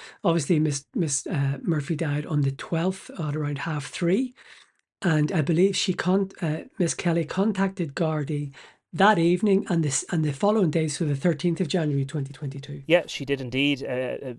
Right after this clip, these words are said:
Speaker 2: Miss, Miss Kelly said that she contacted Gardaí on the night of the twelfth. She had seen the news, um, like everybody else, about the murder of Miss Murphy in Tullamore, and she said that she made the connection between a walk that she had out in Tullamore that day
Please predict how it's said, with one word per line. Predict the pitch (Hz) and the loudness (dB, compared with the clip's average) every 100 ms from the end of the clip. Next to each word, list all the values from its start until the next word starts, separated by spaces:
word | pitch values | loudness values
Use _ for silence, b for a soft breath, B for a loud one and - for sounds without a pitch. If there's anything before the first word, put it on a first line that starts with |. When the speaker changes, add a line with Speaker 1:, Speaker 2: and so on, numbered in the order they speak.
| - | -10
Speaker 2:
Miss, | 123 120 - | -10 -10 -10
Miss | 123 - | -10 -6
Kelly | 131 120 | -2 -2
said | 117 135 135 | 0 0 0
that | 123 | -2
she | - | -10
contacted | - 135 123 120 113 | -6 -6 -4 -6 0
Gardaí | 123 117 120 | 2 2 0
on | 120 | -4
the | 113 | -4
night | 117 123 - | -2 -2 -4
of | |
the | 120 | -14
twelfth. | - 120 127 - | -2 2 2 0
She | - - | -10 -10
had | 101 113 - | -8 -8 -6
seen | 127 123 | -6 -6
the | 117 | -6
news, | 117 131 135 - - | -6 -8 -8 -10 -10
um, | 104 104 104 104 | -8 -6 -8 -10
like | 104 104 | -8 -6
everybody | 104 98 101 107 | -8 -10 -6 0
else, | 127 - | 0 -2
about | 104 113 110 - | -8 -4 -4 -6
the | 107 98 - b b - | -12 -14 -14 b b -2
murder | 117 113 | 0 0
of | 110 98 | -2 -6
Miss | 110 - | -12 -8
Murphy | 117 113 131 | -6 -6 -6
in | 110 | -10
Tullamore, | 104 120 107 113 139 139 b b b b | -10 -10 -8 -2 -2 -2 b b b b
and | 110 113 | -6 -4
she | - | -6
said | 123 127 | -6 -6
that | 117 | -6
she | - 127 | -8 -4
made | 131 131 | -2 -2
the | 120 | -4
connection | - 131 131 - - 107 101 | -8 -4 -4 -4 -10 -10 -12
between | 110 - 117 110 | -12 -10 -10 -8
a | |
walk | 101 120 123 - | -2 2 2 0
that | 117 | -12
she | - 117 | -10 -10
had | - 117 117 113 | -8 -6 -4 -6
out | 113 117 | -8 -12
in | |
Tullamore | 101 113 110 110 110 104 | -12 -10 -8 -6 -8 -6
that | 101 - | -10 -2
day | 139 160 175 | 2 2 0